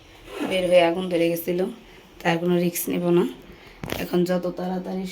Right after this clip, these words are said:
সম্ভব এই গ্যাসের চুলাটা নিয়ে সার্ভিস করাবো, যেখান থেকে চুলা কিনছি সেখান থেকে সার্ভিস করাবো। সাথে বাজার আরও কাজ আছে যে কারেন্ট বিল দেবো। তা এখনই বাজারে যাব, দেখি গ্যাসের চুলাটার লাইন আগে খোলাতে হবে, যেহেতু টাইলস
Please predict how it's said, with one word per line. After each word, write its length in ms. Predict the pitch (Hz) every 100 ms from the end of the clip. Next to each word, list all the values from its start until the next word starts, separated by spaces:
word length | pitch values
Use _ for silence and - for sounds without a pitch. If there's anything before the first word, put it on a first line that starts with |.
| -
সম্ভব 500 | 190 180 170 170 170 - - - - - - - - -
এই 120 | 175
গ্যাসের 360 | 170 160 190
চুলাটা 360 | 180 190 185 185
নিয়ে 380 | 175 180 185 202 - -
সার্ভিস 360 | 180 170 170 170 -
করাবো, 320 | 180 180 277 - - - - - - 202 202
যেখান 280 | 196 214 214
থেকে 180 | 196 190
চুলা 220 | 226 208
কিনছি 180 | 196 190
সেখান 200 | 202 202
থেকে 120 | 190
সার্ভিস 340 | 180 180 185 -
করাবো। 300 | 175 175 220
সাথে 220 | 208 170
বাজার 280 | 170 185 196
আরও 120 | 175
কাজ 220 | 170 170
আছে 180 | 180 170
যে 100 | 170
কারেন্ট 400 | - - 170 -
বিল 220 | - -
দেবো। 280 | 85 76 254 - - - - - - - - - - - - - - -
তা 80 | 180
এখনই 280 | 175 180 175
বাজারে 400 | 175 175 185 185
যাব, 180 | 185 160 -
দেখি 260 | 170 175 180
গ্যাসের 260 | 175 180 175
চুলাটার 280 | 185 180 175
লাইন 280 | 180 175 185 185
আগে 140 | 185
খোলাতে 300 | 185 185 175
হবে, 200 | 175 185
যেহেতু 240 | 175 170 190
টাইলস 380 | - 170 175